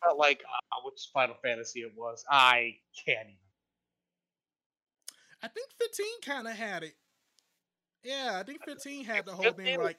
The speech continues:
Speaker 2: it would
Speaker 1: I
Speaker 2: keep going till you paused it. And then you could press
Speaker 1: Yeah,
Speaker 2: the move.
Speaker 1: yeah. Yeah, but it's, I think it was Titus. Whichever one Titus was, where
Speaker 2: That's
Speaker 1: it had,
Speaker 2: ten.
Speaker 1: like, real time combat, right?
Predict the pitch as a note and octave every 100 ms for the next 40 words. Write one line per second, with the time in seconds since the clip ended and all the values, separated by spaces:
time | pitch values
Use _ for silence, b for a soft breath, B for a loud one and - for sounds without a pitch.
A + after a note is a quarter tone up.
0 | - G3 D#3+ - D#3 D#3+ D#3+ F#3 E3 -
1 | D3+ D3+ - D3+ C#3 - C3 _ _ _
2 | _ _ _ _ _ _ _ _ _ _
3 | E3 E3 D#3 - G3+ A3 G3+ E3 C#3+ E3+
4 | F3 E3 D3+ - _ _ _ _ _ _
5 | D#3+ E3 C3+ C#3 D3 D3 - D#3 A#3+ B3+
6 | F3+ - F#3 F3 B2 - - - _ -
7 | C3 G3+ A3 G3+ - E3 D#3+ C3 - B2
8 | A2+ B2+ B2+ B2 C3+ B2 B2+ B2 _ _
9 | C#3+ C3 - C3 - _ _ _ _ _
10 | - D3+ D#3 F3+ F#3+ D3 G3 G#3+